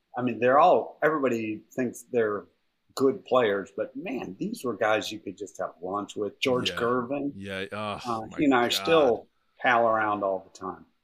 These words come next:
Speaker 2: Amazing. Amazing.
Speaker 1: He's a competitive shooter right now, uh, with rifles,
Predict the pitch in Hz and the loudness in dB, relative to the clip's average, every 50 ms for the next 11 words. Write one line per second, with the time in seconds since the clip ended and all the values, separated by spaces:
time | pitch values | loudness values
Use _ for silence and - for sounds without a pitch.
0 | _ _ _ _ _ _ 98 95 98 95 92 92 90 87 87 87 82 82 98 _ | _ _ _ _ _ _ -18 -16 -14 -14 -14 -14 -14 -16 -16 -18 -20 -20 -20 _
1 | _ _ _ _ _ _ _ _ _ _ _ _ _ - - - 123 120 123 120 | _ _ _ _ _ _ _ _ _ _ _ _ _ -20 -20 -16 -14 -10 -8 -6
2 | 117 117 113 101 156 156 - 165 - - 135 131 - 151 117 127 127 123 117 - | -4 -2 2 2 2 4 4 0 -2 -2 -4 2 4 4 4 4 4 2 2 2
3 | - - - 143 143 143 127 113 101 98 98 98 95 95 101 98 98 98 101 98 | 2 2 4 4 4 2 2 0 0 0 -2 -2 -4 -4 -6 -6 -6 -6 -8 -10
4 | - _ - 98 92 92 92 95 98 95 - - _ - - 92 107 120 135 127 | -12 _ -8 -8 -6 -6 -6 -6 -6 -8 -8 -10 _ -16 -4 0 2 2 2 0
5 | - 95 85 82 82 - - - _ | -6 -10 -10 -10 -10 -10 -12 -12 _